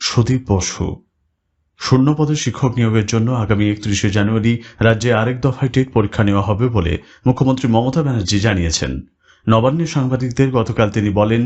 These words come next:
এই পরীক্ষা নেওয়া হবে অফলাইনে। এদিকে প্রাথমিক স্তরে সাড়ে ষোলো হাজার শূন্যপদে শিক্ষক নিয়োগের জন্য আজ বিজ্ঞপ্তি জারি করা হবে। দশ থেকে সতেরোই জানুয়ারি পর্যন্ত ধাপে ধাপে প্রার্থীদের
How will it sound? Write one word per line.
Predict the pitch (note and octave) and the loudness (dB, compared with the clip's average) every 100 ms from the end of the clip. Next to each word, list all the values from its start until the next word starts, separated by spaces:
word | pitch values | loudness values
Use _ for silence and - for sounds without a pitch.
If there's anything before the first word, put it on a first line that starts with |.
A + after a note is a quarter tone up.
| B2+ - | -4 -4
এই | A#2+ | 0
পরীক্ষা | A2+ C3 C3 - | 2 0 0 0
নেওয়া | C#3+ C3 | 0 0
হবে | B2 A#2 | 0 0
অফলাইনে। | A2 A2+ - G2+ E2+ E2+ D#2 _ _ _ - | 0 0 -2 -2 -2 -4 -6 _ _ _ -2
এদিকে | G#2 G2+ | 0 0
প্রাথমিক | F#2 A2 A2 A#2+ A2+ | 0 0 0 -2 -2
স্তরে | - G#2+ G#2 A2 | 0 0 2 0
সাড়ে | A2 - A2+ G#2+ | -2 0 0 0
ষোলো | A2 A2+ A#2 | 0 0 0
হাজার | A#2+ A#2+ B2 | 0 0 -2
শূন্যপদে | A#2+ A#2+ A2+ A2 A2 G#2 | -2 -2 0 0 0 0
শিক্ষক | - A#2+ C#3+ | -4 -4 -2
নিয়োগের | C3 B2 B2 | 0 0 0
জন্য | G2+ F2 E2+ - - - | 0 0 -2 -4 -10 -2
আজ | A2 | 0
বিজ্ঞপ্তি | A2 B2+ D3+ D3+ G#2 | 2 0 0 0 0
জারি | F2 | 0
করা | F2 G2 | 0 0
হবে। | G2 G#2 D#2+ - _ _ - - | 0 -2 -4 -10 _ _ -12 0
দশ | G#2 B2+ | 2 2
থেকে | - D3+ | -2 -2
সতেরোই | D3+ B2 B2+ A#2+ | -2 -2 0 0
জানুয়ারি | G#2+ G#2+ G#2+ | 0 0 -2
পর্যন্ত | G#2 A2 A2 G2+ A2+ | -2 -2 0 -2 0
ধাপে | G2 A2 A#2+ | 0 0 0
ধাপে | A2+ B2+ | 0 -2
প্রার্থীদের | - F#2 E2+ G#2 F#2+ | 0 -2 0 0 0